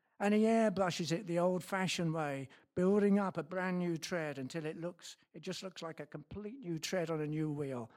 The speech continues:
just, just right like that. And we sit down and we do the layout of the advert, and I write the copy with all the great claims on, and you've got this nice picture of McBain looking a bit serious, but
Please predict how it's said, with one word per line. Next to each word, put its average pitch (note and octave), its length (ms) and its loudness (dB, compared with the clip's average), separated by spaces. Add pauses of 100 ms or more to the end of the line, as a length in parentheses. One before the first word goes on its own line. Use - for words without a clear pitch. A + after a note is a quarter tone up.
(300)
just, - 280 -4
just - 240 -4
right C#3 260 -6
like B2+ 240 -16
that. C#3+ 240 -12 (1300)
And A#3 120 8
we C#4 60 10
sit C#4+ 240 4
down A#3 240 6
and A3 80 6
we G#3 60 10
do G3 120 6
the F#3 120 8
layout F#3 340 4
of E3+ 80 0
the E3+ 120 2
advert, D#3+ 400 0
and D3+ 80 0
I C#3 100 0
write D#3+ 240 0
the D#3 100 -8
copy D3+ 440 -2
with C3 140 -8
all D3 220 -4
the D#3 120 -8
great E3 380 -8
claims D#3+ 480 -2
on, D#3 280 -4
and D#3+ 100 -6
you've C3+ 120 -8
got E3+ 140 -6
this E3 200 -8
nice F3 280 -6
picture G#3+ 420 -4
of E3+ 180 2
McBain E3 580 0 (320)
looking A#3+ 220 4
a G#3+ 40 4
bit C4 220 2
serious, G3 640 4
but G3 260 -2